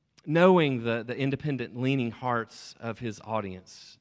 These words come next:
Jesus addressed them with the following command. Look at verse thirty-four. Then he cr-, called the crowd to him along with his disciples and said, "Whoever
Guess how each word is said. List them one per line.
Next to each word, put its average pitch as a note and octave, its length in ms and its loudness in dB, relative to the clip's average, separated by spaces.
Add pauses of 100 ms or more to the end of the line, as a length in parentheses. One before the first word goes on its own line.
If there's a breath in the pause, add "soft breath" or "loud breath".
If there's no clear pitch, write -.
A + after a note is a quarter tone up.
Jesus D#3 720 -6 (420 soft breath)
addressed B2 440 -4
them A#2 160 -4
with G#2+ 120 -6
the A#2 80 -14
following G#2 340 -6
command. F2+ 360 -10
Look B2+ 140 -12
at A#2 80 -12
verse A2 220 -10
thirty-four. F#2+ 600 -8 (1800 soft breath)
Then D3+ 100 -8
he C#3 60 -2
cr-, D#3+ 240 -6
called D#3+ 400 4
the C#3 60 -4
crowd B2 560 0
to C#3 200 2
him G#2 340 -4 (680 soft breath)
along C3 400 6
with C#3+ 120 4
his C#3+ 180 -4
disciples A#2 560 -4
and A2 80 -8
said, G2+ 440 -6 (840)
"Whoever E3+ 720 -2